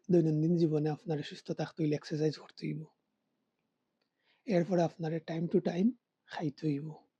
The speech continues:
এখন কথা হইছে ফ্রেশ সব কিছু পাইবা কিলা? ফ্রেশ সব কিছু পাওয়ার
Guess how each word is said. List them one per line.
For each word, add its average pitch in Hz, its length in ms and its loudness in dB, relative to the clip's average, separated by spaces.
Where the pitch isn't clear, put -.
এখন 175 220 -2
কথা 175 180 0
হইছে 165 200 2
ফ্রেশ 165 240 -2
সব 185 180 -2
কিছু - 300 -2
পাইবা 151 340 0
কিলা? 151 220 -6
ফ্রেশ - 280 -4
সব 165 100 0
কিছু 185 300 -2
পাওয়ার 160 380 0